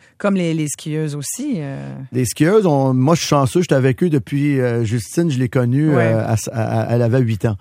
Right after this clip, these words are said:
Speaker 2: Donc, on a été capable d'éviter beaucoup, beaucoup de blessures.
Speaker 1: Parce que j'écoutais Mélanie, euh, Turgeon il y a très longtemps qui parlait de, de, du fait qu'elle s'était vraiment bousillé le dos, euh,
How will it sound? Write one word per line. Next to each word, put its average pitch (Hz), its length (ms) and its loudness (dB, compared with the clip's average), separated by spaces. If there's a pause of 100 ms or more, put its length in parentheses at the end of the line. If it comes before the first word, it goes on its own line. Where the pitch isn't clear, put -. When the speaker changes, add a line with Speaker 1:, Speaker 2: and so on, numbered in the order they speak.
(320)
Speaker 2:
Donc, 131 240 0
on 127 120 0
a 127 60 2
été 127 200 -2
capable 147 520 0
d'éviter 120 380 -2
beaucoup, 139 380 0
beaucoup 123 280 -2
de 110 40 -6
blessures. 110 540 -2
Speaker 1:
Parce 180 160 -2
que 180 100 -2
j'écoutais 156 360 -4
Mélanie, 165 460 0
euh, 151 100 -2
Turgeon 156 360 -6
il 170 60 -4
y 156 40 -6
a 143 40 -6
très - 160 -10
longtemps 156 320 -6
qui - 140 -12
parlait 151 400 -4
de, 139 180 -6
de, 131 240 -10
du 139 140 -14
fait 175 180 -4
qu'elle 147 180 -12
s'était 143 300 -8
vraiment 147 340 -6
bousillé 151 480 -6
le 139 80 -10
dos, 160 360 -4
euh, 127 360 -8